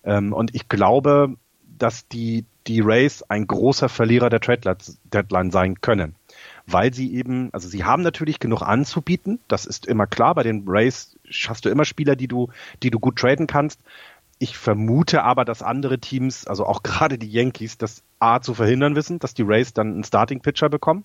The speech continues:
Da gehe ich ganz fest von aus, ähm, dass die da immer gegenhalten werden und zur Not auch über Grenzen gehen, die sie vielleicht nicht in, äh,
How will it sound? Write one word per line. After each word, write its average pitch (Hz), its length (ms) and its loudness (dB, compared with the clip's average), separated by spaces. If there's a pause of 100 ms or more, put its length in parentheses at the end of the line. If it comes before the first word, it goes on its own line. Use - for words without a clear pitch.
(120)
Da 110 80 -4
gehe 107 120 -8
ich 95 120 -12
ganz 117 220 0
fest - 220 -4
von 127 140 0
aus, 127 300 2 (480)
ähm, 110 320 2
dass 107 160 0
die 120 80 -6
da 113 180 2
immer 143 240 2
gegenhalten 104 540 -4
werden 104 240 0
und 107 100 -4
zur 113 160 -2
Not 117 260 4
auch - 220 0
über 117 160 -4
Grenzen 123 400 0
gehen, 127 220 4
die 120 80 0
sie 117 140 -2
vielleicht 117 340 2
nicht 123 180 -4
in, 117 280 -2 (360)
äh, 120 60 2